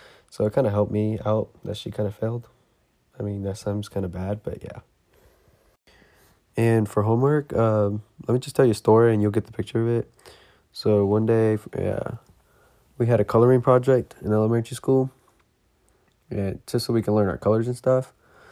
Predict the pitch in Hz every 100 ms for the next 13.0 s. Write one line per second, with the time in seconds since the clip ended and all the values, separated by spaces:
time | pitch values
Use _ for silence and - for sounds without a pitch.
0 | - _ _ - 101 104 113 104 110 -
1 | 110 104 95 104 - - - 60 65 -
2 | - 110 131 123 113 - 117 117 104 -
3 | - - _ - 131 131 127 123 120 117
4 | 117 107 - 113 104 104 - 107 104 -
5 | 98 95 - - 98 - 123 117 110 120
6 | 117 131 107 - - _ - - _ _
7 | _ 104 - 110 113 117 113 110 123 110
8 | 117 123 107 95 98 110 123 127 123 107
9 | - 151 135 104 98 101 _ - 104 -
10 | 104 104 107 107 117 101 110 107 110 98
11 | 95 - - 104 104 110 104 113 98 101
12 | 104 101 87 - 101 90 - - -